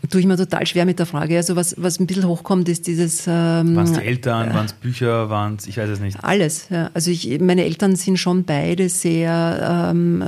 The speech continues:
Speaker 1: sehr weltgewandt. Ja, mein Papa gewesen, meine Mama immer noch. Ähm, meine Mama ist siebenundachtzig und ein, ein geistig hochaktiver Mensch. Ja. Also das ist... Ähm, mit ihr kannst du die besten Gespräche nach wie vor führen. Ähm, die waren international viel unterwegs, haben Sprachen gelernt.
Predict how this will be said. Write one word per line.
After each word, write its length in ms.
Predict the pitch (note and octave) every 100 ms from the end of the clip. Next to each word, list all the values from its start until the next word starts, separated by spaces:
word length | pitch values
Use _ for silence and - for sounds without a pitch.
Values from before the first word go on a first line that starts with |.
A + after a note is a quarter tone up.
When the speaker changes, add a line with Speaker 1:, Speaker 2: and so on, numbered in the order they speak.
| - -
Speaker 1:
sehr 300 | - F3 D#3+
weltgewandt. 1000 | D3 E3+ - F#3+ D#3 F#3 F#3+ A3 - -
Ja, 240 | F3+ F3+ F3
mein 160 | E3+ E3+
Papa 200 | - F3
gewesen, 360 | D#3 E3+ F#3+
meine 120 | E3 E3
Mama 220 | E3 E3
immer 220 | F#3 G3+
noch. 200 | F#3+ - - - - - - -
Ähm, 960 | F3+ F3+ F3 F3+ F3+ F3 F3 F3 F3 - -
meine 220 | D3 F3 E3+
Mama 180 | E3
ist 140 | F3+ -
siebenundachtzig 640 | F3 F#3 E3 D#3 - F#3
und 180 | F3+ F3+
ein, 280 | F3 F3 E3+
ein 260 | E3+ E3+ E3 -
geistig 540 | - D#3+ F3+ - -
hochaktiver 560 | E3+ E3+ F3 - F3 F3+
Mensch. 400 | D#3+ E3 - E3+
Ja. 200 | E3 F3
Also 200 | E3 E3
das 220 | E3 E3
ist... 240 | D#3+ -
Ähm, 440 | D#3+ E3 D#3+ E3+ - - - -
mit 320 | F3+ E3+ E3+ F3
ihr 80 |
kannst 260 | E3+ E3+ E3+
du 20 |
die 80 | F#3
besten 260 | F#3 E3 F3
Gespräche 460 | E3+ - F3 F#3+
nach 180 | F3+ D#3+
wie 80 | F#3+
vor 180 | F3 F3
führen. 380 | F3+ F3+ G3 G3 - - - - -
Ähm, 840 | F3 E3+ E3 E3 E3 E3+ E3 E3 F3+
die 180 | E3+ E3+
waren 120 | E3
international 640 | F3 F3 F#3 F3 F3 E3+ E3
viel 220 | - E3+
unterwegs, 420 | D#3+ E3+ D#3+ D#3+
haben 80 | F3
Sprachen 380 | - - D3 E3+
gelernt. 560 | E3+ D#3+ D#3 D#3+ E3